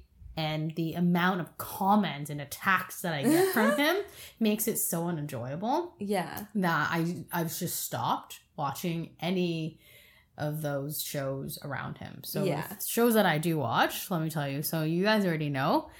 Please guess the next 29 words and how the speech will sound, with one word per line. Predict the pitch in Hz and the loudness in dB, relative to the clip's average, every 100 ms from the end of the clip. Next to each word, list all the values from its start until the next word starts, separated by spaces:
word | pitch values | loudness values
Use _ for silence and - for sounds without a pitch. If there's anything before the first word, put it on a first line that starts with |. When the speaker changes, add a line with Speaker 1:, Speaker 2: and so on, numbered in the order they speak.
| - - - | -18 -14 -8
Speaker 1:
We | 156 | -2
talked | 170 156 | -2 -2
about | 160 156 | -2 -2
it | 151 | -2
last | 156 147 - 247 | -2 -2 -2 0
week. | 285 285 240 | 2 2 0
It's | 180 - | 0 -2
The | - 156 | -2 -2
Bachelor. | 143 151 - 131 170 339 - _ _ - | 0 0 -2 -2 0 0 -4 _ _ -4
Speaker 2:
Mm-hmm. | 226 208 | 0 4
Speaker 1:
Um, | 160 156 151 156 - | 4 4 2 -2 0
we | 202 | 2
love | 190 170 | 4 4
that | 156 | 0
show. | 160 170 | 0 0
That's | 165 165 - | 2 0 0
Monday | 180 170 170 | 2 4 2
night. | 151 135 175 269 - - _ - - _ 170 | 2 2 2 0 -2 -16 _ -20 -20 _ -2
Um, | 160 156 151 147 - - | 0 0 -2 -6 -8 -2
and | 190 180 | 4 6
then | 180 | 6
I | 175 | 4
also | 175 180 214 | 2 2 2
love | 175 156 156 | 2 2 0
watching | 151 160 156 143 | -2 -4 -6 -6
T | - - 151 | -8 -6 -4
V | 131 | -2
B | 120 - | -4 -8
shows. | - - - | -8 -12 -14